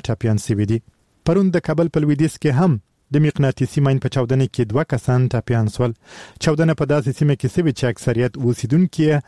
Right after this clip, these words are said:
هزاره وګړي دي. د میل آنلاین په لیکنه، له افغانستانه د امریکا په رهبرۍ د ائتلافي ځواکونو له وتلو او د طالبانو تر واکمنېدو وروسته دا په افغانستان کې خونړۍ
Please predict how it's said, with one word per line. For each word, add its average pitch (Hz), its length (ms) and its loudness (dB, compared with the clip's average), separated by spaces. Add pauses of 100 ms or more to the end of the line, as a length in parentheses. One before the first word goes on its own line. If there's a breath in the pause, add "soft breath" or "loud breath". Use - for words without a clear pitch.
(300 soft breath)
هزاره 117 340 0 (160)
وګړي 110 400 0
دي. 123 80 2 (420)
د 123 160 2
میل 135 180 0 (120)
آنلاین 120 340 2
په 113 160 -2
لیکنه، 170 260 0 (440 loud breath)
له 170 120 2
افغانستانه 170 440 2
د 147 80 -2 (100)
امریکا 139 340 0
په 135 160 -2
رهبرۍ 127 400 0
د 123 160 0
ائتلافي 117 480 0
ځواکونو 117 400 0
له 104 100 0
وتلو 165 320 0 (440 loud breath)
او 156 120 4
د 151 140 0
طالبانو 143 480 0
تر 135 140 2
واکمنېدو 123 500 2 (140)
وروسته 135 420 0
دا 123 60 0 (100)
په 120 100 0
افغانستان 117 400 0
کې 180 220 -2
خونړۍ 139 380 2